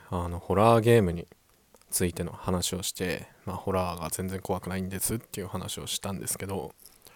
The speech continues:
じゃあ逆に何なら怖いのかっていうのをね、今回話していこうと思って。まあ、い-、皆さんね、あの、なんかかんか怖いもの、なんか理屈は自分でもよくわかんないけど、なんか怖いものってあると思うんですよ。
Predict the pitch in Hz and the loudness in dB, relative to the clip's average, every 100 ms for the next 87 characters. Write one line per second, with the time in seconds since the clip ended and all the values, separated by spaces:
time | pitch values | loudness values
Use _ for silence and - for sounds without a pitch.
0 | - - _ - 101 90 131 101 107 185 | -20 -20 _ -4 0 2 2 4 6 6
1 | 95 95 - 104 92 - - - 87 - | 4 2 4 4 4 -2 -8 -8 -8 -8
2 | - - 170 - 87 175 - 110 113 92 | -12 -10 -4 -4 -4 -6 0 2 2 -2
3 | 95 - - - _ - - - - _ | -8 -8 -8 -10 _ -12 -10 -10 -14 _
4 | _ _ _ _ _ _ _ _ _ - | _ _ _ _ _ _ _ _ _ -14
5 | - 98 98 - - _ - - - 117 | -2 0 0 -6 -20 _ -20 -12 2 4
6 | - 98 92 80 80 98 92 90 92 _ | 6 4 0 -4 0 0 2 -2 -4 _
7 | _ _ - 131 214 233 226 226 - - | _ _ 2 6 8 8 10 8 8 0
8 | - 127 185 117 90 98 143 95 - _ | 8 10 10 8 6 4 4 4 -4 _
9 | - 110 127 - - - 233 214 160 180 | -6 2 2 2 4 10 8 8 8 10
10 | 214 226 180 190 - 139 - 190 190 180 | 10 10 10 10 8 6 6 4 6 6
11 | 165 - 160 196 160 101 - - _ - | 4 4 8 10 10 8 0 -20 _ 2
12 | 113 226 240 - 113 - 107 110 98 90 | 8 8 8 6 4 8 10 10 8 4
13 | 90 - - 85 92 87 87 85 87 - | 0 -4 0 2 2 0 -4 -4 -8 -10